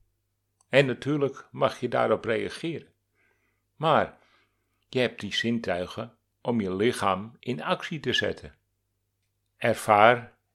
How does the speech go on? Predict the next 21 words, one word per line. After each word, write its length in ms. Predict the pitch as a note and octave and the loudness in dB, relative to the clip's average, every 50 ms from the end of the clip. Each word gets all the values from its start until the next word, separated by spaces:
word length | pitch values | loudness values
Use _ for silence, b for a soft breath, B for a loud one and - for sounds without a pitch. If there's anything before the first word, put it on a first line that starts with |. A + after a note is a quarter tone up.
| _ _ | _ _
je 320 | _ _ - - - - _ | _ _ -6 -6 -6 -6 _
onraad, 840 | - A#2+ A#2 A2+ A#2 B2 D3 D#3 D#3 E3 E3+ - - - - - _ _ _ _ _ _ _ _ _ _ _ _ _ _ _ _ _ _ _ _ | 0 2 4 4 4 4 2 0 0 -2 -4 -6 -10 -20 -20 -20 _ _ _ _ _ _ _ _ _ _ _ _ _ _ _ _ _ _ _ _
maakt 580 | _ G#2 A#2 C3+ C3+ - - - - - _ _ | _ 0 4 4 4 4 0 -10 -16 -18 _ _
het 260 | _ - - G#2+ - | _ -8 -8 -8 -8
lichaam 500 | - F2+ F#2+ G2 G2+ - - A2 A2 G#2+ | -6 -6 -4 -4 -4 -4 -4 -4 -2 -2
adrenaline 540 | G2+ G2 - - G2 G2 F#2+ G#2 G#2+ A2+ A#2 | -2 -4 -4 -6 -6 -4 -4 -4 -4 -2 -2
aan 460 | A2+ G#2+ G2+ G2+ G2 F#2 F#2 F2+ - _ _ _ _ _ _ _ | -2 0 0 -2 -2 -2 -6 -10 -14 _ _ _ _ _ _ _
om 200 | - A#2 A2 G2 | -2 -2 -2 -2
je 120 | F2 E2 | -2 -2
spieren 640 | - - - - G2+ G2 G2 G2+ G2 G#2+ G#2+ G#2+ - _ _ | -2 -4 -2 -4 -4 -2 -2 -2 -2 -2 -4 -4 -10 _ _
van 240 | - C3 B2 A#2 | -4 -4 -4 -4
energie 560 | A#2 - A#2 A#2 A2 G2+ G2 - - F#3 D#3 - | -4 -4 -2 0 0 0 -2 -2 -4 -4 -6 -10
te 100 | - - | -12 -20
voorzien. 520 | - - - F#2 D#2+ D#2 E2+ E2 D#2 D#2 _ _ _ _ _ | -12 -8 -8 -6 -6 -8 -10 -12 -12 -16 _ _ _ _ _
Je 180 | _ - F#2+ | _ -14 -14
kunt 440 | - - B2+ D3+ F3 F3+ - - _ _ | 2 4 4 4 4 0 -6 -14 _ _
dan 180 | - F2+ D#2 | -8 -8 -8
perfect 480 | - F2 F2+ - - - B2+ C3+ - - | -8 -12 -12 -6 -2 -2 -2 -2 -4 -16
vechten 560 | - - G2+ G2 - - - - F#2+ F#2 _ _ _ _ _ | -8 -4 -4 -4 -4 -8 -14 -16 -16 -16 _ _ _ _ _
of 240 | _ - F#3 F3+ - | _ 2 2 2 2
vluchten. 460 | - B2 C3+ C3+ - - - - _ | 0 -2 -2 -2 -4 -12 -20 -20 _